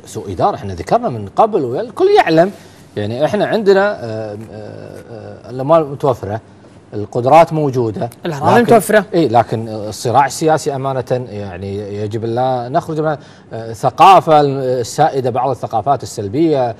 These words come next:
Speaker 1: آه، اختراق القانون، مخالفة القانون. إحنا بس ب-، آه، لا، لا نركز فقط على الحكومة. البعض، البعض أخ محمد هم بعد على بال لما نقول الحكومة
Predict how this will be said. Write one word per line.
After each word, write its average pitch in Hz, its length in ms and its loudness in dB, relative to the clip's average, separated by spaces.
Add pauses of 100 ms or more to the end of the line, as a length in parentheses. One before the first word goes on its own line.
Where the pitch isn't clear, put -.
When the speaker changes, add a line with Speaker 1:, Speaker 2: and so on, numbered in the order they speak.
(300)
Speaker 1:
آه، 104 140 -12
اختراق 117 400 -6
القانون، 120 420 -2
مخالفة 117 360 -4
القانون. 110 240 -6
إحنا 117 260 -6
بس 120 220 -6
ب-، 117 80 -12 (520)
آه، 104 140 -12
لا، 113 240 -8
لا 110 200 0
نركز 170 320 0
فقط 156 280 -2
على 117 120 -4
الحكومة. 139 440 0
البعض، 170 260 4 (120)
البعض 160 260 2
أخ 160 120 0
محمد 123 460 0
هم 190 120 2
بعد 143 240 6 (720)
على 117 120 -6
بال 165 140 4
لما 156 140 0
نقول 160 160 2
الحكومة 156 520 0